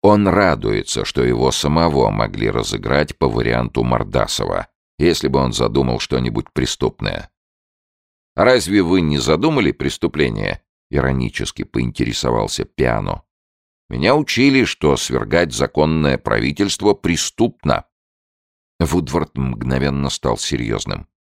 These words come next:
"Нет, майор, не преступление, а благородный поступок.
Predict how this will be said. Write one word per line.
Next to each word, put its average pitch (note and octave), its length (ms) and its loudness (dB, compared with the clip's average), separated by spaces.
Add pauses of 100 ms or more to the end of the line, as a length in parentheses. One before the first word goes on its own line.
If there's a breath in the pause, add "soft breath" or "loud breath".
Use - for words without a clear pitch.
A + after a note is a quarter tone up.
(840)
"Нет, G2 280 2
майор, E2 460 2 (680)
не E2 240 2
преступление, D#2 1000 0
а E2 140 0
благородный C2+ 800 0
поступок. - 880 -6